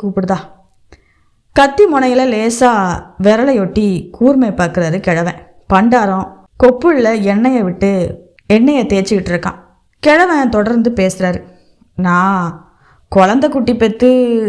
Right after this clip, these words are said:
சம்சாரியா வளர்ந்தவன். சௌகரியமா ராஜா கணக்கா இருந்தேன். எப்பவும் எட்டனா சிலரை முந்தியில குலுங்கிக்கிட்டு கிடக்கும். அண்ணனாடம் வடிச்சு சாப்பிடுவேன். ஆமா, என் பொஞ்சாதி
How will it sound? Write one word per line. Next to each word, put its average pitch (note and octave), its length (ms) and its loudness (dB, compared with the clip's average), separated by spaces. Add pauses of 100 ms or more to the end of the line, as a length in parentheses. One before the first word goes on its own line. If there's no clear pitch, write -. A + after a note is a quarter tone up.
(140)
சம்சாரியா A3+ 760 0
வளர்ந்தவன். F#3 640 -2 (220)
சௌகரியமா F3 720 0 (120)
ராஜா F#3 460 0
கணக்கா F3+ 360 -4
இருந்தேன். F3+ 400 -4 (380)
எப்பவும் A#3+ 420 2
எட்டனா A#3+ 340 0
சிலரை A3+ 440 0
முந்தியில G#3+ 540 0
குலுங்கிக்கிட்டு G3+ 520 -2
கிடக்கும். F#3+ 580 -4 (400)
அண்ணனாடம் A#3+ 800 2 (100)
வடிச்சு G3 480 0
சாப்பிடுவேன். E3+ 640 -4 (340)
ஆமா, F3 440 0 (280)
என் F3+ 200 0
பொஞ்சாதி G3+ 680 0